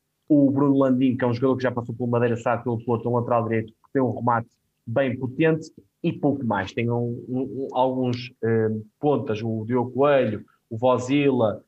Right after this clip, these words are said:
tem alguns pontos de alguma qualidade, mas é uma equipa que, se, co-, como se percebe pela classificação que teve,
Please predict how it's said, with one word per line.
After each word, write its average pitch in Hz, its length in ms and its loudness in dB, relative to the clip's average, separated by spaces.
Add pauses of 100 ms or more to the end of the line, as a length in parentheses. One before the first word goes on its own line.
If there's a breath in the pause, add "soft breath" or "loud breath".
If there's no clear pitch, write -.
(160)
tem 180 280 -2
alguns 143 280 0
pontos 143 280 -4
de - 80 -2
alguma 131 400 2
qualidade, 120 480 0
mas 117 120 -2
é 117 60 0
uma 113 80 0
equipa 120 420 -4 (120)
que, 120 240 -2 (260)
se, - 180 -20
co-, 170 200 0 (120)
como 156 220 2
se - 140 -8
percebe 135 340 -2
pela 123 300 0
classificação 123 580 -4
que 120 60 -12
teve, 156 280 0